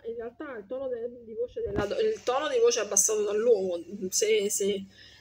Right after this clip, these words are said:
se non vado errato. È l'uomo in realtà che, eh, tende ad avere una voce più profonda, più bassa, e la donna invece tende ad averla appunto più, mm, più acuta.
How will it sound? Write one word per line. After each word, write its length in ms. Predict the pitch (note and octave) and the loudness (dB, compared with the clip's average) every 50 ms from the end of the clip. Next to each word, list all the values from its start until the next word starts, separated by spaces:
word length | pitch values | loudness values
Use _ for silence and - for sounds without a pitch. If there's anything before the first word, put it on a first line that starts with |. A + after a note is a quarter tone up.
| - - _ _ _ _ _ _ _ | -20 -20 _ _ _ _ _ _ _
se 240 | - - - A3 A3 | -6 0 2 2 2
non 360 | G#3+ G#3+ A3+ A3+ A3 G#3+ G3+ | 2 0 0 0 0 -2 -2
vado 260 | G#3 G#3+ G#3 G#3 G#3+ | 0 0 4 6 6
errato. 580 | G#3+ - - - G3 F3+ E3 E3 F3 - F#3+ F3+ | 4 4 2 2 0 0 0 -2 -2 -2 2 4
È 100 | G#3+ G#3+ | 4 4
l'uomo 360 | A3+ A#3 C4 C#4+ B3+ G#3 G3+ | 4 6 8 8 8 8 6
in 80 | G3+ G3 | 2 2
realtà 420 | G3+ G3 G3 G3 - A3 G#3+ G3 | 0 0 -2 -2 -2 0 0 0
che, 400 | G3 G#3 G3+ G3+ G3+ G3 F#3+ - - | 0 2 2 4 4 2 0 -4 -6
eh, 460 | - G#3+ G3 G3 F#3+ F#3+ F#3 F#3+ F#3+ - | -4 -2 0 2 2 2 2 0 -2 -4
tende 320 | - G#3+ G#3+ A3 G#3+ G#3 | -4 -2 -2 -2 -2 -2
ad 60 | G3+ | -2
avere 240 | G#3 G3+ G#3 G#3 G3+ | -2 0 0 0 0
una 140 | G3+ G3+ G3+ | 0 -2 0
voce 300 | G3+ A3 A3 - G#4+ - | 0 0 0 0 -4 -4
più 180 | - A#3 A#3 | -6 -8 -6
profonda, 540 | G3 - G#4+ G4+ - - A4+ A3 G4+ F#3+ G3 | -2 -2 -2 0 4 4 4 4 4 0 -4
più 180 | G3 G3 A3 G#3 | -4 -6 -6 -6
bassa, 580 | G3+ G3 G3 F3+ D#3 E3+ - - - - G3+ G3 G#3 A#3 - - _ - - - - _ _ _ - | -2 0 0 0 0 0 2 2 2 2 2 2 0 0 -2 -4 _ -20 -20 -20 -20 _ _ _ 6
e 80 | A4+ A#4 | 8 8
la 120 | C#4+ E4 | 8 8
donna 240 | D#4 A3+ G3+ G#3 B3+ | 6 4 2 2 2
invece 340 | C#4 B3+ G#3+ G#3+ G#3+ A#3 A3 | 4 4 4 4 4 4 0
tende 240 | G3+ G3 F#3+ G3 | 0 0 0 0
ad 60 | G3+ A#3 | 2 2
averla 300 | B3+ A3+ G3+ F3 G3 A3+ | 2 2 0 -2 -2 -4
appunto 380 | - - - G3 F#3+ G3 - - | -6 -4 -4 -4 -2 -2 -4 -8
più, 180 | - - A3+ A3+ A#3 A#3 - _ - A3+ | -8 -6 -2 0 0 0 -2 _ -8 -8
mm, 960 | A3 G#3+ G#3 G3+ G3+ G3 G3 G3 G3 F#3+ F#3+ F#3+ F#3+ F#3 F#3 F#3 F3+ F3+ F3 E3 - - - _ | -6 -6 -6 -6 -6 -4 -4 -2 -2 -2 -2 -4 -4 -6 -8 -8 -8 -8 -8 -10 -12 -14 -20 _
più 160 | - A#3 A#3 | -2 4 4
acuta. 760 | A#3 G#3 G#3 - A#3+ G#3+ F#3+ F#3 - G#3+ F#3 F#3 F#3 F#3 F#3 | 4 4 4 -4 -6 -4 -4 -4 -4 -4 -6 -6 -6 -8 -10